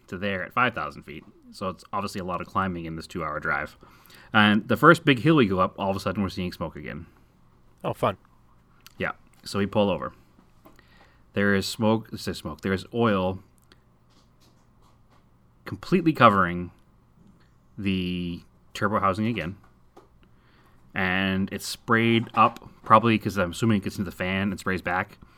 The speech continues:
Speaker 1: So it's, like, coating the bottom of the hood, coating top of the valve cover, coating the strut tower bar. So, like, "All right, well, this isn't good." So at this point, we decided that we're not gonna chance it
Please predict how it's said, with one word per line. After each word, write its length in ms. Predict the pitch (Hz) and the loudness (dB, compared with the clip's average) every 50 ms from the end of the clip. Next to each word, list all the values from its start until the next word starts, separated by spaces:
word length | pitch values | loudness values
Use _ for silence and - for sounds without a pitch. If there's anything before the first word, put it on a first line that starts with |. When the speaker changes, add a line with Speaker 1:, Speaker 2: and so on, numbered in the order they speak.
| - - - - - - | -20 -20 -20 -20 -20 -20
Speaker 1:
So 200 | - - - 101 | -12 -2 0 0
it's, 120 | 98 - - | 2 2 2
like, 240 | 95 - - - - | 0 -2 -2 -8 -10
coating 440 | - - 127 127 131 127 123 123 | 0 4 6 8 8 8 6 4
the 40 | 120 | 4
bottom 240 | 113 107 104 107 107 | 4 6 6 6 6
of 60 | 107 | 4
the 80 | 104 92 | 2 0
hood, 260 | 95 92 90 90 - | 0 0 -2 -2 -2
coating 240 | - 110 101 101 98 | 0 2 2 2 2
top 160 | 101 92 - | 0 -2 -2
of 80 | 95 80 | -4 -4
the 60 | 87 | -4
valve 180 | 82 82 - | -4 -4 -4
cover, 260 | - 90 82 80 85 82 | -4 -6 -4 -4 -6 -6
coating 300 | - - 92 87 - 180 | -4 -2 -2 -2 -2 -4
the 60 | 170 | -6
strut 180 | - - - | -6 -8 -10
tower 200 | - - - - | -8 -10 -12 -12
bar. 260 | - - - 73 - - - - _ _ - - - - _ _ - - - _ _ - | -10 -8 -8 -8 -8 -10 -14 -20 _ _ -20 -20 -20 -20 _ _ -20 -20 -20 _ _ -14
So, 140 | - 90 | -12 -12
like, 140 | 82 - - | -12 -4 2
"All 100 | 151 202 | 6 6
right, 220 | 190 151 147 - - _ _ - | 6 6 4 2 -4 _ _ -10
well, 140 | 120 113 120 | -4 0 0
this 100 | 131 113 | 2 2
isn't 200 | 113 101 95 82 | 2 0 -2 -4
good." 360 | 82 80 82 82 - 127 120 - - - _ - _ _ _ _ - - _ _ | -6 -6 -6 -6 -6 -6 -6 -8 -12 -18 _ -20 _ _ _ _ -20 -20 _ _
So 220 | - - - 135 123 | -12 2 6 6 6
at 80 | 117 | 6
this 120 | 123 165 160 | 6 2 0
point, 280 | - - 135 131 117 | 2 4 4 4 6
we 80 | 117 113 | 4 2
decided 420 | 107 104 - 113 104 104 101 95 92 | 2 2 2 4 4 4 2 2 2
that 260 | 101 95 92 98 - - - | 0 0 0 -2 -4 -8 -6
we're 120 | 110 98 92 | -4 0 2
not 180 | 98 104 110 | 2 2 2
gonna 140 | - 98 85 | 0 -4 -8
chance 320 | 87 - 101 95 95 - - | -6 -6 -8 -8 -6 -8 -8
it 140 | - - | -10 -12